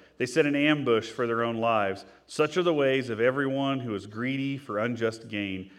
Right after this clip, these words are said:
It takes away the life of its possessors." So we see this parable of some guys coming along to Solomon's son. He's telling them, he's, it's a cautionary tale. And they're saying, "Come with us, let us lie and wait for blood.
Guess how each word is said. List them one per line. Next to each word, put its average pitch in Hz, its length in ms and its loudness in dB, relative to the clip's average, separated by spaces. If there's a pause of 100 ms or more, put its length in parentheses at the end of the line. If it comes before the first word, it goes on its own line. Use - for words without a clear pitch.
(160)
It - 100 -10
takes 143 240 -2
away 131 140 0
the 107 120 -2
life 113 440 0 (300)
of 113 100 -10
its 117 140 -4
possessors." 104 760 -6 (1080)
So 160 120 -6
we 143 80 -2
see 156 520 -4 (160)
this 135 120 -6
parable 160 520 4
of 117 200 2 (360)
some 135 200 -4
guys 127 340 4
coming 160 280 0
along 139 500 2
to 113 140 -6
Solomon's 131 500 -2
son. 123 420 -2 (120)
He's 110 100 -14
telling 123 300 0
them, 127 240 -2
he's, 117 180 -8
it's 120 200 -12
a 113 40 -4
cautionary 147 560 -2
tale. 123 340 0 (720)
And 139 140 2
they're 139 80 2
saying, 135 360 2
"Come 247 200 2
with 180 160 2
us, 139 240 4
let 165 120 4
us 160 140 -2
lie 175 280 6
and 147 140 4
wait 156 220 2
for 139 120 -4
blood. 120 380 0